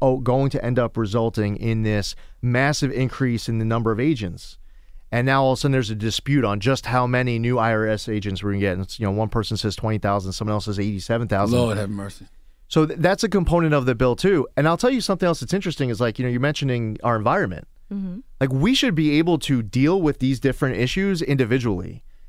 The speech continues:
Speaker 1: The one thing that's crazy about government is that you have all different types of priorities, and the only way to get something over the finish line is to put it all into one bill. And the other thing that bothers me is when you give the bill a name,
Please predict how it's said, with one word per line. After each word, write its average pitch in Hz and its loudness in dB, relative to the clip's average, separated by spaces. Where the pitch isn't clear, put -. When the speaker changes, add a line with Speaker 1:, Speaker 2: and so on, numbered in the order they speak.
Speaker 1:
The 135 0
one 175 2
thing 220 0
that's 147 2
crazy 175 0
about 113 2
government 135 0
is 123 0
that 117 2
you 135 2
have 123 2
all 160 4
different 180 -2
types 156 0
of - -6
priorities, 120 -2
and 135 2
the 135 2
only 185 2
way 196 2
to 160 2
get 143 2
something 147 0
over 120 2
the 104 -2
finish 156 0
line 107 -2
is 101 -8
to 120 -6
put 139 4
it 131 4
all 143 4
into 131 -2
one 110 -2
bill. 95 -6
And 123 0
the 131 4
other 254 4
thing 175 0
that 107 2
bothers 113 2
me 131 2
is 117 -2
when 131 2
you 127 2
give 147 2
the 127 0
bill 127 2
a 110 0
name, 127 -2